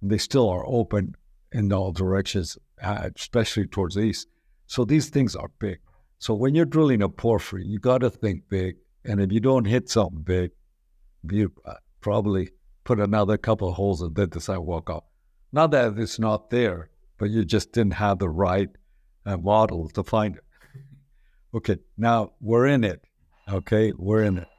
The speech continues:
So what do we do? How do we focus our exploration? First of all, always think what's gonna make it into a mine. Especially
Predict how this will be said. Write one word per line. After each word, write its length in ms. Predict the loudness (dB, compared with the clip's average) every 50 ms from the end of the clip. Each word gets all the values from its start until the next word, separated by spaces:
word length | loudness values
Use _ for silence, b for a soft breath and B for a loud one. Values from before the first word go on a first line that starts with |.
| _ _ _ _ _ _
So 180 | -8 -2 0 0
what 340 | 0 2 2 0 0 0 0
do 100 | 0 0
we 140 | 2 2 2
do? 200 | 2 2 2 0
How 380 | 0 -2 0 2 2 2 2 2
do 140 | 0 0
we 160 | 2 2 2 0
focus 560 | 0 0 0 2 2 2 2 0 -4 -2 -2
our 140 | -4 -4 -6
exploration? 500 | -8 -10 -12 -10 -8 -8 -10 -10 -14 _ _ _ _ _ _ _ _ _ _ _ -6
First 240 | -4 -4 -4 -2 -4
of 100 | -2 0
all, 220 | 0 0 -2 -4 -6 -14 -20 -20 _ _ _ _ _ _ _ 0
always 400 | 2 4 4 4 4 2 0 0
think 420 | -2 0 2 2 2 2 -2 -6 _ _ _ _ _ _ -2
what's 220 | 0 0 0 2 2
gonna 240 | 2 2 2 4
make 280 | 4 4 4 2 2 2
it 80 | 0 0
into 260 | 0 -2 -2 -4 -6
a 40 | -4
mine. 320 | -4 -6 -6 -8 -10 -16 _ _ _ _ _ _ _ _ _ _ _ _ _ _ _ _ _ _ _ _ _ _ _ _ _ _ _ _ _ -20 -20 -20 -20 _ _ _ _ _ _ _ _ _ _ _ -18
Especially 600 | -12 -4 0 2 2 2 0 0 0 0 -2 -2